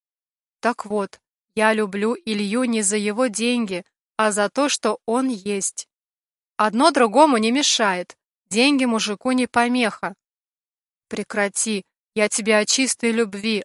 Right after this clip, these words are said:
а ты?» «Да люби, кто тебе не даёт», недовольно пробурчала Наташка. «Что в панику-то сразу кидаться? Люби себе на здоровье». «Ната, а если это правда?»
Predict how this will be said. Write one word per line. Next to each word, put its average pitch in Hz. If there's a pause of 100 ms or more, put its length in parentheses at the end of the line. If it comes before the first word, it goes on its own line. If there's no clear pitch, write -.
а 220
ты?» 220 (960)
«Да 240
люби, 285
кто 262
тебе 226
не 226
даёт», 226 (420)
недовольно 202
пробурчала 202
Наташка. 196 (580)
«Что -
в -
панику-то 233
сразу 226
кидаться? 214 (400)
Люби 226
себе 226
на 254
здоровье». 220 (500)
«Ната, 220
а 202
если 233
это 208
правда?» 214